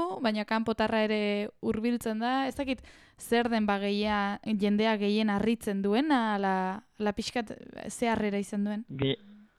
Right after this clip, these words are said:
Speaker 2: gehiena da, gehiena da hemengo, hemengoa, eh, enfin, hemengoak etortzen dira, bertakoak, eh, eskualerrikoak, iparraldekoak, eh, bai eta kostaldekoak eta barnekaldekoak.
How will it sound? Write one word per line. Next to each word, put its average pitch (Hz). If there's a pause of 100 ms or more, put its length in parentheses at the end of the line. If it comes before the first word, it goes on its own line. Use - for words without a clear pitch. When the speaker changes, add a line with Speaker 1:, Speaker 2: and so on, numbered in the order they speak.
(140)
Speaker 2:
gehiena 143
da, 147 (640)
gehiena 139
da 131
hemengo, 127 (960)
hemengoa, 131 (400)
eh, 131
enfin, 120
hemengoak 131
etortzen 131
dira, 139
bertakoak, 139
eh, 120 (280)
eskualerrikoak, 127
iparraldekoak, 127 (600)
eh, 120
bai 139
eta 135
kostaldekoak 127
eta 131
barnekaldekoak. 127